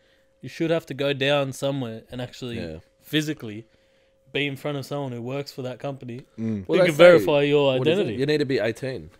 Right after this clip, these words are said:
Speaker 2: isn't it? You need to be eighteen to have. Is it eighteen now?
Speaker 3: I think
Speaker 2: Or
Speaker 3: it's sixteen.
Speaker 1: I think it's
Speaker 2: sixteen or
Speaker 1: sixteen.
Speaker 2: whatever it is. So same
Speaker 3: Yeah.
Speaker 2: thing again. Have those places where you need to go in and verify, because the damage that these comments, you know, these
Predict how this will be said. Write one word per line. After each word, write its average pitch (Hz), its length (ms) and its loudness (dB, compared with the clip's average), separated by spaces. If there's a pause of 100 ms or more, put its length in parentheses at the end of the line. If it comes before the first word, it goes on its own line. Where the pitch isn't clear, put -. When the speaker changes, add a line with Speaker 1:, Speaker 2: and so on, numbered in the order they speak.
Speaker 2:
isn't 123 240 -8
it? 165 220 -8
You 113 80 -10
need 113 100 -4
to 110 60 -4
be 107 80 -2
eighteen 104 260 -2
to 104 80 -8
have. 107 180 -8 (160)
Is 107 120 -8
it - 120 -8 (100)
eighteen 120 340 -2
now? 139 180 -2
Speaker 3:
I 151 40 -2
think 110 160 0
Speaker 2:
Or - 20 -6
Speaker 3:
it's 101 80 -8
sixteen. 107 320 -8
Speaker 1:
I 101 60 -4
think 156 160 -2
it's 110 100 -4
Speaker 2:
sixteen 127 500 -2
or 98 140 -8
Speaker 1:
sixteen. 104 640 -12 (260)
Speaker 2:
whatever 170 260 2
it 135 80 4
is. 151 240 2
So - 140 -4
same 151 240 -2
Speaker 3:
Yeah. 104 120 2
Speaker 2:
thing 117 280 -2
again. 104 420 -6 (240)
Have 135 220 -2
those 120 240 0
places 92 420 -6
where 98 120 -4
you 95 120 -4
need 101 220 -8
to - 80 -18
go 95 220 -4
in 104 200 -6
and 87 240 -10 (420)
verify, 95 580 -4 (600)
because 117 540 -4 (440)
the 110 80 -6
damage 123 760 -2 (300)
that 104 360 -2
these 101 320 -4
comments, 107 800 -6
you 104 80 -10
know, 92 160 -6
these 98 260 -4